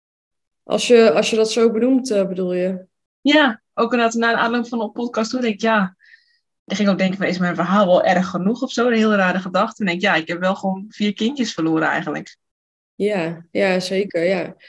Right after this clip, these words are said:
Speaker 1: Waarom
Speaker 2: Ja.
Speaker 1: twijfel je daaraan dan, of het wel erg genoeg is?
Speaker 2: Ja, omdat het allemaal vrij vroeg aan miskramen waren. En dat,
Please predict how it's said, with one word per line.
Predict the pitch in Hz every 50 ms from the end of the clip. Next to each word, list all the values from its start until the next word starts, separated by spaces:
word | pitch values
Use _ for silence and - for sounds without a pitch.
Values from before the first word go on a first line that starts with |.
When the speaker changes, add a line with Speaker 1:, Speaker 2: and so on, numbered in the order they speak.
| - _ _
Speaker 1:
Waarom | - - 226 269
Speaker 2:
Ja. | 285
Speaker 1:
twijfel | 262 - 247 - - - - 247
je | 226 220
daaraan | 208 202 202 190 190 190 190
dan, | 185 196 254
of | 320 294
het | 247 240 214
wel | 208 208 208
erg | - 214 214 220 220 214
genoeg | - 220 208 208 202 202
is? | 202 180 185 185 - - - _ _ _ _ _ _ _ _ _ _ _ _ _ _ _ _ - _ _ _ _ _ _ _ _ _ _ _ _ _ _ _ _ _ _ _ _
Speaker 2:
Ja, | _ 208 214 226 240 262 254
omdat | 247 240 220
het | 226 226
allemaal | 208 - 226 233 240 233 233 226 226 - 196
vrij | - 220 233 226 -
vroeg | - 220 254 247
aan | 240 220
miskramen | 220 254 247 - - 208 180 175 165 156
waren. | 156 147 143 147 147 151 156
En | 151 170
dat, | 175 180 175 - -